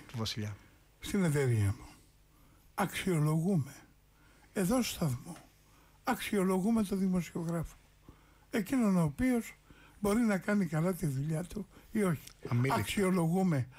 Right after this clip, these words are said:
Speaker 2: αμήλικτα τον παραγωγό ή την παραγωγό, εάν μπορεί να ανταποκριθεί στα καθήκοντά της, αλλιώς την ευχαριστούμε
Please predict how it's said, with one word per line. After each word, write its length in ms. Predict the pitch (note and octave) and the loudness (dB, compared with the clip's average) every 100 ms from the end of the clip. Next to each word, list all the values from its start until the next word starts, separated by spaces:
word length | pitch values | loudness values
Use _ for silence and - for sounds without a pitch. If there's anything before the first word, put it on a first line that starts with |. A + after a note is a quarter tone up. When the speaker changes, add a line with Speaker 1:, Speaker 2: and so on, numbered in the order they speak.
| - | -6
Speaker 2:
αμήλικτα 760 | A3+ F3+ F3 D3+ C3 - D3 - - - - - | 0 2 2 0 -2 -6 -8 -10 -16 -20 -20 -6
τον 160 | B3 F#3+ | -2 2
παραγωγό 540 | F3+ D3+ C#3 C3+ D#3+ | 2 2 0 0 2
ή 80 | D3 | 0
την 140 | C#3+ | 0
παραγωγό, 640 | C#3 C3+ C3 D3 G3 G#3+ G3+ - - - - | 0 0 0 -2 -2 -2 -4 -14 -20 -20 -6
εάν 280 | B3 A3+ G3+ | 0 2 2
μπορεί 220 | E3+ D#3+ | 2 2
να 120 | D#3+ D3+ | 2 0
ανταποκριθεί 800 | C#3+ C#3 D3 C#3+ C#3 E3+ D#3 - - - | 0 -2 -4 -4 -4 -4 -6 -8 -18 -14
στα 180 | - E3+ | -6 -4
καθήκοντά 640 | D3 C#3 E3+ D#3+ D#3 A#3 | -2 -4 -4 -4 -2 -2
της, 200 | A#3 C4+ - - - | -4 -10 -12 -20 -4
αλλιώς 520 | C4 B3+ D4 C4+ - - - - - - - - | 0 2 2 -2 -8 -20 -20 -20 -20 -20 -10 -2
την 100 | A#3+ | 0
ευχαριστούμε 760 | E3+ E3+ D3 B2+ - C#4 | 0 -2 -4 -4 -2 0